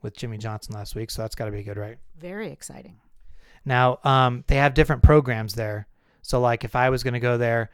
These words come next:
Speaker 1: first of all, I don't really know anything about engines, so I would probably want to take their engine type programs. They have block, head, C N C programs, motorsport E F I tuning. You can get, um, an Associate of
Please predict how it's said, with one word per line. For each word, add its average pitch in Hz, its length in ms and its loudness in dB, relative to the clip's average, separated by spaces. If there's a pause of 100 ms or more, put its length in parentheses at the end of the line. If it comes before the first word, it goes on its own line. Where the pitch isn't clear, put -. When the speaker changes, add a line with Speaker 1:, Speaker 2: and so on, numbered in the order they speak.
(320)
Speaker 1:
first 127 220 -4
of - 60 -4
all, 117 80 0
I 117 120 0
don't 120 140 -2
really 117 180 -2
know 117 100 -4
anything 110 240 -2
about 107 220 -8
engines, 110 580 -6 (100)
so 120 200 -4
I 120 140 2
would 120 120 -2
probably 110 480 -2 (220)
want 117 240 -8
to - 100 -18
take - 320 -10 (220)
their 110 280 -8
engine 107 300 -10
type 110 220 -6
programs. 107 420 -6
They 117 120 -6
have 104 180 -10 (320)
block, 113 500 -4 (480)
head, 117 480 -4
C - 280 -6
N 113 120 -8
C 120 320 -6
programs, 117 800 -4 (440)
motorsport 123 520 4
E 117 100 -2
F - 140 -6
I 147 180 4
tuning. 147 540 0 (320)
You 127 140 -4
can 131 160 -10
get, 127 320 0
um, 120 320 0
an 117 80 -6
Associate 123 560 -2
of 117 180 -10